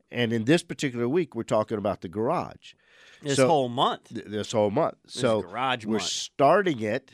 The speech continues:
Speaker 1: by talking about i-, inspecting the garage and maintaining your garage door. That was in our blog text yesterday. And then we had the newsletter talking about cooling your garage.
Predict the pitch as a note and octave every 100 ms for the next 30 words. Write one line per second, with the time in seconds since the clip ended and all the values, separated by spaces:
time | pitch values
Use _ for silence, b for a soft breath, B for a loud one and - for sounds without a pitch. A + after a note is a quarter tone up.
0 | - G2+ G#2+ G#2 B2 A#2+ B2+ A2 G#2+ G#2+
1 | - - A2 G2+ - G#2+ F2+ - A#2+ -
2 | B2+ A2+ A2+ F#2+ A2 G#2+ G2+ - G#2+ A2
3 | A2 A2+ G2 F#2+ G#2+ G#2+ A#2+ G#2 G#2 F2+
4 | G2+ F#2+ F2+ F#2+ D3+ C3+ F#2+ B2+ B2+ A#2+
5 | G2 A#2 B2 A#2 - A2+ G#2 F#2+ F#2 A#2+
6 | A#2 C3 C#3 B2 F#2 - - A2 - -
7 | - G#2+ G#2+ F#2 - - G#2 F#2 G#2+ F3+
8 | - B B B B - G#2 A2+ G#2+ A2
9 | G#2 A2+ G#2+ G#2 B2 D3+ A#2 A2+ A2 A2
10 | A2 C3 B2 A#2+ - - C4 C4 C#3 G#2
11 | D#2 F2 B1+ G1+ -